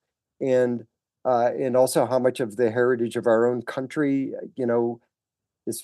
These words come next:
is kind of wrapped up in, in what came across the, the land bridge there when it was exposed. So I think that if, if I could, um, you know, uh, fly into Juneau,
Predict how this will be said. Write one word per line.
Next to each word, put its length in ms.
is 160
kind 200
of 100
wrapped 380
up 240
in, 540
in 220
what 200
came 220
across 400
the, 80
the 300
land 340
bridge 320
there 260
when 200
it 220
was 220
exposed. 640
So 220
I 60
think 320
that 240
if, 320
if 240
I 160
could, 520
um, 420
you 80
know, 240
uh, 340
fly 360
into 880
Juneau, 720